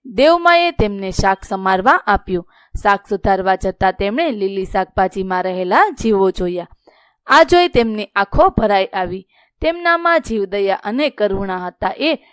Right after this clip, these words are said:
આ પ્રસંગમાંથી પ્રગટ થાય છે. ત્યાર પછી ત્રીજો પ્રશ્ન, આ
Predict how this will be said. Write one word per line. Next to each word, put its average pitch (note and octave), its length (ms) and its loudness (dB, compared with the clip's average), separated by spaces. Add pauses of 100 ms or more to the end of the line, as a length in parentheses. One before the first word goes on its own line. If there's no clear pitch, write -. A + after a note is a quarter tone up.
(100)
આ F#3+ 160 0
પ્રસંગમાંથી G3 840 -4
પ્રગટ G3 580 -4
થાય F#3 200 -4
છે. F3+ 340 -10 (1600)
ત્યાર E4 200 0
પછી E4+ 280 -2
ત્રીજો G3+ 360 -8
પ્રશ્ન, F3+ 440 -14 (800)
આ G3+ 200 0